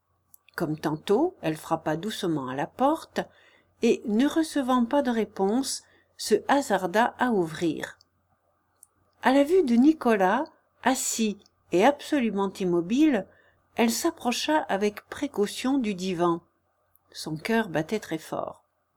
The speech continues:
C'était pour Barbara Petrovna une chose surprenante que son fils eût pu s'endormir si vite et d'un sommeil si profond dans une position à demi verticale.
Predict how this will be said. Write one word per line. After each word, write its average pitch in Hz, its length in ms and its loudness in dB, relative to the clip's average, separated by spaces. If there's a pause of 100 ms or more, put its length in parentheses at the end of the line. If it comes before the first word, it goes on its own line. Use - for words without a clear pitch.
(640)
C'était 226 420 -4
pour 165 220 -8
Barbara 170 540 -2
Petrovna 196 720 -4 (400)
une 185 200 2
chose 277 300 -4
surprenante 247 960 -2 (360)
que 247 100 0
son 277 220 0
fils 220 380 -2
eût 233 60 -2
pu 226 160 -4
s'endormir 262 600 2
si - 260 -2
vite 214 440 -2 (320)
et 226 80 -2
d'un 269 160 4
sommeil 302 400 4
si - 240 -4
profond 302 600 2 (360)
dans 277 140 4
une 262 240 4
position 277 540 4
à 277 100 6
demi 247 320 4
verticale. 170 840 -2